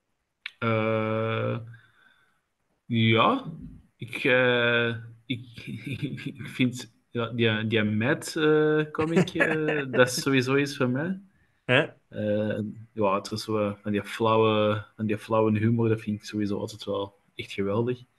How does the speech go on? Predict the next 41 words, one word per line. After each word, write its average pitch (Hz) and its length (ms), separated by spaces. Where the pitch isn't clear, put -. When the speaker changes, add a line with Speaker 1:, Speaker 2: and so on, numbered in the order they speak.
Speaker 2:
Ah, 95 160
wel, 95 200
zie. 98 340
Speaker 1:
En, 107 280
eh, 101 480
ik 107 200
heb 113 100
toch 113 140
wel 110 120
wat 107 180
dingen 113 220
gezien 113 520
waar 107 160
ik, 107 140
eh, 101 460
de 110 160
kinderen 113 540
hun 107 280
enthousiasme 113 680
toch 117 200
zo'n 113 200
beetje 113 260
wel 110 420
wat 113 180
kan 110 220
opwakkeren. 123 680
Speaker 2:
Ja. 110 220
Speaker 1:
Ehm, 98 480
maar 110 160
voor 113 100
de 107 60
rest 113 400
denk 127 200
ik 120 220
ook 113 160
redelijk 113 340
conservatief 113 880
in, 107 260
eh, 107 360
in 110 380
mijn 110 540